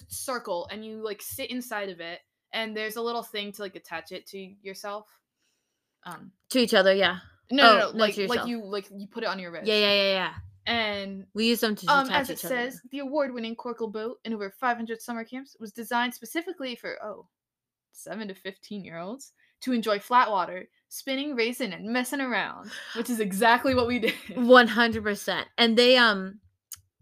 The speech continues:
Speaker 2: so it's kind of like a baby pool.
Speaker 1: Yeah.
Speaker 2: But, like, thicker.
Speaker 1: And, like, it's for, like, like, if you sit cross-legged, it, you're basically, like, filling it.
Speaker 2: Yeah.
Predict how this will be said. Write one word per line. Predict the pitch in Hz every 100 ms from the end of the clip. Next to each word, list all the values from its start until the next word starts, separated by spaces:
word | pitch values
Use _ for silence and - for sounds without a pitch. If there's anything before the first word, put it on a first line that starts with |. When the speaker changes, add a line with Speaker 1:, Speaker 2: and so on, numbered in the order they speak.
| - -
Speaker 2:
so | - 294 220 _ _ _ -
it's | 269 269
kind | - - 240 247 285
of | 339
like | 359 370 311
a | 262 -
baby | 196 214 269 262
pool. | 311 311 320 339 - _ _ _ _ _ _ -
Speaker 1:
Yeah. | 208 202 175 156 165 -
Speaker 2:
But, | 277
like, | 269 214 - _ - - _ _ _
thicker. | 202 190 254 247 262 285 285 _ _ _ _ _
Speaker 1:
And, | 247 254
like, | 247 240
it's | 247 240 -
for, | 269 269
like, | 254 -
like, | 226 233
if | 254
you | 269
sit | 277 302
cross-legged, | - 220 208 196 170 165
it, | 175 175
you're | 202 196
basically, | 202 196 196 185 170
like, | 147 - _ _ _ _
filling | - 139 101 -
it. | - _
Speaker 2:
Yeah. | 233 214 151